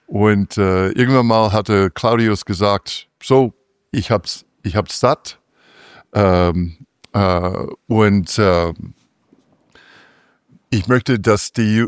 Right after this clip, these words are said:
alle Juden, egal ob sie Jesusgläubig oder nicht Jesusgläubig sind, dass sie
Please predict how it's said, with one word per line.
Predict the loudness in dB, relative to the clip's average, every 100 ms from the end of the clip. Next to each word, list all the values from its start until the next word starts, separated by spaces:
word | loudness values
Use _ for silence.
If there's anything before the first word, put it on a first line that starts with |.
| 0
alle | 0 2
Juden, | 2 0 -2 -2 -2
egal | -2 0 2
ob | 4 0 -4
sie | -4
Jesusgläubig | -2 0 -2 0 2 2 2
oder | 2 0
nicht | 0 -2 0
Jesusgläubig | 0 -2 0 0 0 -2
sind, | 0 0 0 -6 -4
dass | -2
sie | -2